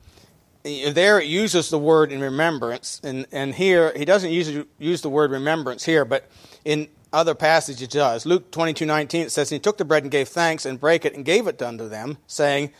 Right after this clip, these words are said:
'This is my body, which is given for you. This do in remembrance of me.'" And, of course, in First Corinthians chapter eleven,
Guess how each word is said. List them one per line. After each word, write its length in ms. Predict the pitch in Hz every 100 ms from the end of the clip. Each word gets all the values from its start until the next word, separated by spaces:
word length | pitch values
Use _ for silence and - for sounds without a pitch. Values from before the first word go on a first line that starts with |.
| _ _
'This 200 | - 165
is 100 | 208
my 240 | 196 175 180
body, 280 | 139 131 139
which 200 | 147 -
is 60 |
given 360 | 117 156 165 175
for 160 | -
you. 380 | 175 139 131 147 _ _ _ _
This 400 | 135 139 196 -
do 580 | 170 196 262 208 147 160
in 260 | - 156 160
remembrance 1000 | 160 156 165 185 160 131 127 - - - _ _ - _ -
of 420 | 139 139 139 - _ -
me.'" 480 | 165 180 143 - _ - _ _ _ -
And, 360 | 135 139 135 - _
of 60 | -
course, 460 | 156 156 - - -
in 360 | 147 143 139 - _ _ _ -
First 320 | 156 151 -
Corinthians 680 | - 202 190 131 123 160 -
chapter 380 | - 147 131 127
eleven, 540 | 127 165 139 123 156